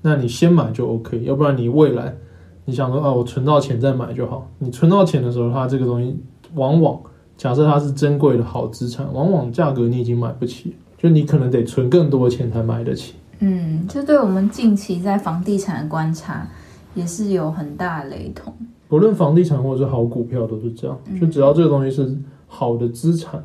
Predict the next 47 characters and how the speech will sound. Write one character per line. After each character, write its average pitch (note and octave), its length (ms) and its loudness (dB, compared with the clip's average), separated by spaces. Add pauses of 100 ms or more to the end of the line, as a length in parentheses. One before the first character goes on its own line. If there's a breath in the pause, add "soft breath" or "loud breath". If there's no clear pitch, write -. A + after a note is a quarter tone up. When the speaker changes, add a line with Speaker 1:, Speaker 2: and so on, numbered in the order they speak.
Speaker 1:
或 A3+ 100 0
者 F3 140 2
甚 G#3 220 2
至 G3 100 4
是 F#3+ 300 2
奢 G3 260 2
侈 B2 240 -4
品， C#3 260 -8 (100)
很 C#3+ 120 -4
多 F#3 140 4
公 G3+ 260 2
仔 F#3 160 2
娃 A#2+ 280 0
娃、 B2+ 220 -4
什 C3+ 140 -6
么 A#2 100 -6
神 B2+ 220 -4
奇 B2+ 220 -6
宝 B2+ 180 -4
贝、 C3 240 0 (300 loud breath)
喷 A3 260 4
火 B2+ 320 2
龙、 B2+ 260 0 (520 loud breath)
十 - 360 2
分 F3 220 4
的 E3+ 120 6
卡， C3+ 340 -8 (160)
就 D#3+ 100 -4
是 F3 120 4
那 F#3 60 2
种 C#3+ 240 0 (160)
初 - 280 0
代 E3 180 4
印 D#3+ 180 2
刷 C3+ 240 0
的 B2 100 -4
卡， - 280 -14 (440 soft breath)
那 A3 100 0
种 F3+ 160 4
东 C#3 180 4
西， D3 400 -2
因 G3+ 80 0
为 G3+ 60 4
它 G#3 180 2
很 D3 160 4
稀 C#3 280 -4
少， - 280 -6